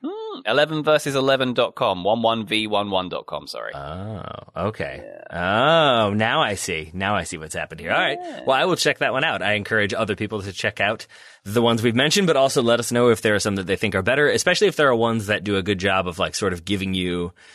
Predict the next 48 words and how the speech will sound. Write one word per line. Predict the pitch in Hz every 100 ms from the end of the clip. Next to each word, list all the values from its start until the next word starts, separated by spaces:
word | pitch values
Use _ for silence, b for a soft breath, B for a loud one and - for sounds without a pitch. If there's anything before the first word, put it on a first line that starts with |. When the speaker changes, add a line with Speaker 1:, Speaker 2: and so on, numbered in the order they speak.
| B B B B _ -
Speaker 2:
tacticsy | 135 - 151 143 139 110
things, | - - 175 247 262 -
'cause | - 139
that's | 160
a | 156
really | 190 185
hard | 156 151 139
thing | 151 131
to | 120
do, | 113 117
I |
think, | 101 107
in | - 113 110
app | 101 -
form | - 214 101
and | 95
to | 92
do | 92 104
really | 95 101 107 98
quickly, | - 101 - 92 85 87 B B B -
uh, | 90 95
during | 98 113 110 110
or | 101
after | 95 95 - 101
the | 85
game. | 82 85 69 67
It | -
tends | 107 104 -
to |
be, | 98 92
like, | 87
a | 104
longer | 117 139 139
form | 131 127 113
thing | 104 113 107 104 101 98
a | 113
couple | 120 107
days | 92 95 85
later | 92 87 80 76
in | - 95 92
my | 87
experience. | 78 - 85 67 65 -
But | 113
if | 120
anybody | 180 185 170
has | 180 139
some | 127
ideas, | 95 85 78 80